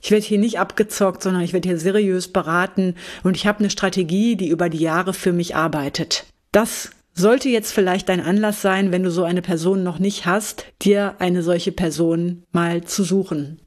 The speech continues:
und da Gespräche zu führen. Denn du brauchst eine Absicherungsstrategie, die gut durchdacht ist und aus mehreren Komponenten besteht.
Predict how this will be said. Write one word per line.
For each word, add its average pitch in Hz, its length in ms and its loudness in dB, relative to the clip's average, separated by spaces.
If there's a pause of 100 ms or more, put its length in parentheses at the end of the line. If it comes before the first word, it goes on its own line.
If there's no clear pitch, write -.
und 175 220 0
da 156 100 2
Gespräche 160 480 -4
zu - 160 -6
führen. 139 460 -4 (220)
Denn 185 340 0 (100)
du 170 80 0
brauchst 190 720 -2
eine 175 540 0 (340)
Absicherungsstrategie, 147 1120 -4 (400)
die 175 80 2
gut 226 260 2
durchdacht 202 460 -2
ist 208 160 0
und 170 120 0
aus - 140 -2
mehreren 185 460 0
Komponenten 151 640 -4
besteht. - 540 -4